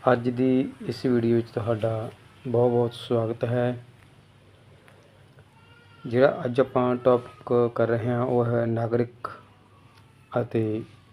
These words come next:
ਨਾਗਰਿਕਤਾ। ਤਾਂ ਸ਼ੁਰੂ ਕਰ ਦਿਆਂਗੇ। ਨਾਗਰਿਕਤਾ ਦਾ ਅਰਥ ਤੇ ਪਰਿਭਾਸ਼ਾ।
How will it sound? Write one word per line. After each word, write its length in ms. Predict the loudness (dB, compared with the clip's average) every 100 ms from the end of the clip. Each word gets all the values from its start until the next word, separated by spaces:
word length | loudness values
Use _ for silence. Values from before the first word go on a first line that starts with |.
| -8 -2
ਨਾਗਰਿਕਤਾ। 680 | 0 0 0 -2 2 2 0 -10 -20 -20 -20 _ -20 -20 -20 _ -12 -8
ਤਾਂ 80 |
ਸ਼ੁਰੂ 180 | -6 0
ਕਰ 200 | 6 8
ਦਿਆਂਗੇ। 420 | 8 6 4 2 -2 -14 -20 -20 -20 -20 -20 _ _ -20 -20 -20 -20 -20 -20 -20 -20 -20 -20 -18 -2
ਨਾਗਰਿਕਤਾ 640 | 4 6 6 4 2 4
ਦਾ 320 | 4 4 2 0 -4 -4
ਅਰਥ 260 | -4 -10 -6
ਤੇ 100 | -4
ਪਰਿਭਾਸ਼ਾ। 720 | 0 4 4 4 2 2 2